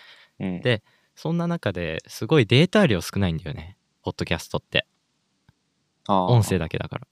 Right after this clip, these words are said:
Speaker 2: あの、
Speaker 1: あ、確かに。まあ、動画じゃないからね。
Speaker 2: そうそうそう。だから、これから伸びるんじゃないかなっていうのと、
Speaker 1: あ、確かに。
Speaker 2: そう。あと、やっぱ、い-、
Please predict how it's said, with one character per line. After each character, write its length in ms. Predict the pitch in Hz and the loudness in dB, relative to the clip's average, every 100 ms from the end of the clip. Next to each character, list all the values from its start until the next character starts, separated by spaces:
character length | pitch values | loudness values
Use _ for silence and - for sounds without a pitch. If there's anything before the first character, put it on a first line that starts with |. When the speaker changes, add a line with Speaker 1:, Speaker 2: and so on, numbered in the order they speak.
| - | -2
Speaker 2:
あ 160 | 98 | 0
の、 120 | 95 | 0
Speaker 1:
あ、 40 | 85 | 0
確 220 | 98 - | -2 -4
か 100 | 92 | -10
に。 120 | - - _ _ _ | -10 -16 _ _ _
ま 60 | |
あ、 20 | 95 | 0
動 180 | 104 | 2
画 100 | 113 | 4
じ 80 | 131 | 2
ゃ 60 | 127 | 0
な 100 | 117 | -4
い 60 | |
か 120 | 104 - | -8 -12
ら 40 | - | -14
ね。 60 | 113 | -10
Speaker 2:
そ 200 | - 82 | -8 -8
う 20 | |
そ 140 | - | -8
う 60 | - | -12
そ 240 | - - | -14 -20
う。 880 | - _ _ _ _ _ _ _ - _ | -20 _ _ _ _ _ _ _ -20 _
だ 120 | 113 | -6
か 100 | 98 | -2
ら、 320 | 92 85 76 - 113 | 0 0 0 -6 -14
こ 140 | - | -4
れ 80 | 143 | -2
か 220 | 190 - | -2 -2
ら 80 | 180 | 2
伸 160 | 165 160 | 2 2
び 120 | 180 | 0
る 120 | 156 | 0
ん 60 | 110 | -2
じ 80 | 95 | -2
ゃ 40 | |
な 120 | 92 | -2
い 60 | 85 | -4
か 100 | - | -4
な 140 | 90 | -6
っ 40 | 90 | -8
て 180 | _ 87 | _ -6
い 60 | |
う 40 | 82 | -6
の 100 | 80 | -8
と、 300 | - - - _ _ _ _ _ _ _ _ - 117 | -8 -8 -8 _ _ _ _ _ _ _ _ -20 -16
Speaker 1:
あ、 100 | 98 | -14
確 240 | 90 92 - | -12 -10 -4
か 140 | 90 | -2
に。 60 | 80 | -2
Speaker 2:
そ 260 | 90 - - | -4 -8 -16
う。 60 | _ _ _ _ _ _ | _ _ _ _ _ _
あ 120 | 107 | -6
と、 420 | 104 87 - - 104 - | -6 -6 -8 -10 -14 -2
や 120 | 107 | -2
っ 40 | |
ぱ、 300 | - 82 82 104 104 _ _ | 0 0 0 -6 -12 _ _
い-、 80 | - | -20